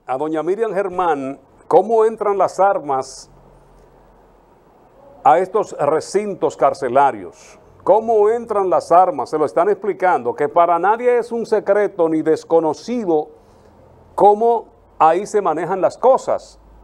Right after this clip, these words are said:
Y una persona, como una procuradora general de la re-, al menos que sea ella que irónicamente lo dijera, que hay que investigar,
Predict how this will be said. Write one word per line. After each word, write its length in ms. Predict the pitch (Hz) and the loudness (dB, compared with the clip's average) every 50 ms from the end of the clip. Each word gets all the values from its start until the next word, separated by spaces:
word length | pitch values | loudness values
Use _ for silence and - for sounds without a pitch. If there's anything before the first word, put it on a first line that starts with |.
| - - - | -20 -14 -10
Y 120 | 113 117 | -6 -4
una 240 | 113 120 131 139 143 | -2 0 0 0 0
persona, 640 | 165 - - - 202 208 196 185 165 165 175 175 - - _ _ _ _ - _ | 0 -2 -2 0 0 0 0 0 -2 -4 -6 -6 -10 -16 _ _ _ _ -12 _
como 220 | - 127 131 131 127 | -2 0 0 0 0
una 240 | 135 160 196 190 190 | 2 2 0 0 0
procuradora 680 | 202 196 185 175 - 190 208 202 180 180 190 196 196 | 0 -2 -4 -4 -4 -2 0 0 0 2 0 -2 -2
general 400 | 147 165 196 196 196 185 180 196 | -2 -4 -6 -6 -4 -2 -2 -2
de 80 | 190 196 | 0 0
la 80 | 190 185 | -2 -2
re-, 140 | 196 196 - | -2 -2 -2
al 140 | 165 139 131 | -2 -2 -2
menos 220 | 185 226 254 240 | -2 -6 -6 -6
que 100 | 220 196 | -6 -6
sea 580 | - - 202 208 202 196 185 170 156 139 131 - _ _ _ _ _ _ _ _ _ _ _ _ _ - | -4 -2 0 0 0 0 0 -2 -2 -4 -6 -10 _ _ _ _ _ _ _ _ _ _ _ _ _ -4
ella 440 | 160 165 180 180 202 190 175 170 | -2 -2 0 2 2 2 2 2
que 140 | - 170 160 | 0 -4 -4
irónicamente 1120 | 156 147 139 165 190 202 208 202 196 190 175 175 180 170 156 139 123 - - 127 127 - - - - - | -4 0 0 0 0 0 -2 -2 -2 -2 -2 -2 -2 -4 -6 -6 -6 -6 -6 -6 -6 -8 -12 -20 -20 -8
lo 180 | 127 113 127 | -2 -2 0
dijera, 520 | 127 - - 220 285 311 247 160 107 - - _ _ _ _ _ _ _ _ _ _ _ _ _ _ _ _ _ _ _ _ _ _ _ _ _ _ - | 0 0 0 0 0 0 0 0 -2 -2 -6 _ _ _ _ _ _ _ _ _ _ _ _ _ _ _ _ _ _ _ _ _ _ _ _ _ _ 0
que 80 | 151 | 0
hay 80 | 160 175 | 2 2
que 100 | 175 220 | 2 0
investigar, 840 | 214 202 202 202 185 190 - 185 165 160 170 180 180 175 - - - | 0 2 0 -2 -2 -2 -4 -2 0 0 0 2 0 0 -2 -4 -6